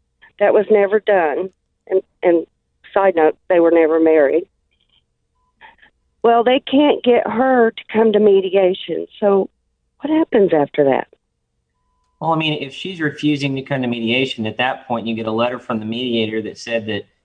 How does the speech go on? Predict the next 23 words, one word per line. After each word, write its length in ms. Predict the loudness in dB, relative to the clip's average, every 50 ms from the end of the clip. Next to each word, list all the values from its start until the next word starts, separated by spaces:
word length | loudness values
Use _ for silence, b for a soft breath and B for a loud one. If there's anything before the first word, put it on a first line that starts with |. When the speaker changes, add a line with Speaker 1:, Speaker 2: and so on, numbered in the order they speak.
| _ _ _ _ _ _
Speaker 2:
you 60 | -6 -4
know, 340 | -4 -2 -4 -6 -8 -12 -14 -20 _ _ _
he 260 | _ -8 -4 -2 -2
showed 280 | -2 -2 -4 -2 -2 -2
up 180 | -2 -2 -4
with 120 | -6 -6 -6
his 200 | -6 -6 -6 -8
attorney, 420 | -10 -6 -4 -2 -2 -2 -2 -4
she 280 | -4 -4 -6 -6 -6 -4
failed 240 | -4 -4 -2 -4
to 80 | -4 -8
do 200 | -4 -2 -2 -2
so, 340 | -2 -4 -4 -2 0 0 -2
and 120 | -2 -4
then 100 | -6 -8
you 120 | -8 -8 -6
take 200 | -6 -6 -6 -6
it 120 | -8 -12
to 80 | -12 -12
trial 600 | -6 -2 -2 -2 -2 -4 -6 -12 -12 -14 -18 _ _ _ _ _ _ _ _ -20
at 120 | -16 -10
that 240 | -10 -10 -10 -10 _
point. 180 | -12 -12 -12